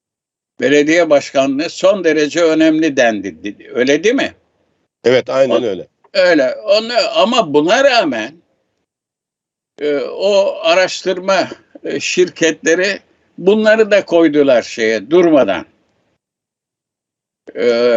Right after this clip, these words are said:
Speaker 2: Halkın
Speaker 1: ne-
Speaker 2: gözüne soka soka.
Speaker 1: E, araştırmalarına koydular, işte bunlar birinci, ikinci falan.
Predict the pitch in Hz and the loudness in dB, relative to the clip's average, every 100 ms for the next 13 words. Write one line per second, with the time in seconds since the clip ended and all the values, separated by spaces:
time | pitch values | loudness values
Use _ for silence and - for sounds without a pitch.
0 | 113 151 143 180 160 160 151 180 170 175 | 2 2 2 0 0 0 0 -2 -2 -2
1 | 175 165 147 135 110 _ _ _ - 175 | -2 -4 -4 -4 -6 _ _ _ -2 2
2 | 170 143 131 143 160 190 196 - 196 208 | 2 2 -4 -6 2 2 2 -2 -8 -4
3 | 185 175 175 170 196 190 - 180 175 180 | -2 0 -2 -2 -4 -6 0 0 0 -2
4 | 185 185 175 151 185 180 175 165 175 170 | 0 0 0 -6 -6 -4 -6 -6 -6 -6
5 | 151 165 170 165 - 170 165 165 160 156 | -4 -4 -4 -8 -6 -4 -4 -4 -4 -4
6 | 139 - - 120 | -2 0 0 -2